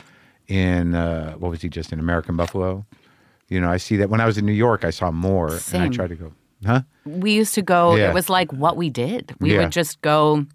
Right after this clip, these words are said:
Speaker 2: I would, we would go to T K T S
Speaker 1: Yeah.
Speaker 2: and like, "What are we gonna see tonight?"
Speaker 1: Yeah.
Speaker 2: It's the greatest thing.
Speaker 1: I saw some in Ireland.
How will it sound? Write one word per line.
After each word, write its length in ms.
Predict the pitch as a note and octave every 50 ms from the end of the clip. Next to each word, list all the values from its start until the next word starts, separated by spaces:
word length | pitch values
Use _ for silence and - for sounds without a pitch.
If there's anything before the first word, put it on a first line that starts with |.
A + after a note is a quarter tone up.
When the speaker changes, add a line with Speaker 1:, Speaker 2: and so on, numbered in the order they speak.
| _ _ _ _ _ _ _ _ _ _ _ -
Speaker 2:
I 140 | - C3+ C#3
would, 200 | C#3+ D3 D3 C#3+ _ _ _ -
we 180 | - G#2+ B2+ C#3+
would 160 | D#3 D3+ D3
go 160 | - D3+ D3+
to 120 | D3+ E3 D3+
T 180 | - - -
K 220 | G#2+ C3 C#3+ D3+ D3+
T 180 | - - D#3
S 180 | E3 F3 E3 -
Speaker 1:
Yeah. 60 | E3
Speaker 2:
and 60 | D3+
like, 160 | D3 C#3 B2+
"What 140 | - A#2+ C3
are 40 | D3
we 60 | E3 E3
gonna 120 | E3+ E3+
see 160 | D#3 - E3+
tonight?" 280 | E3+ F3 F3+ G3 F3+ -
Speaker 1:
Yeah. 180 | - A2 A#2 A#2
Speaker 2:
It's 80 | F#2 -
the 100 | - D#3+
greatest 560 | D3+ - D3+ D#3 D#3+ D#3+ D#3 D3+ D3 - -
thing. 320 | - F3+ G#3+ - - - -
Speaker 1:
I 60 | A#2
saw 200 | A#2 - - D3 C3+
some 200 | - - B2 A2+
in 180 | G#2+ G#2 G2+
Ireland. 580 | F#2+ F#2+ G2 G#2 G#2+ G2 E2+ E2+ E2+ E2+ E2 -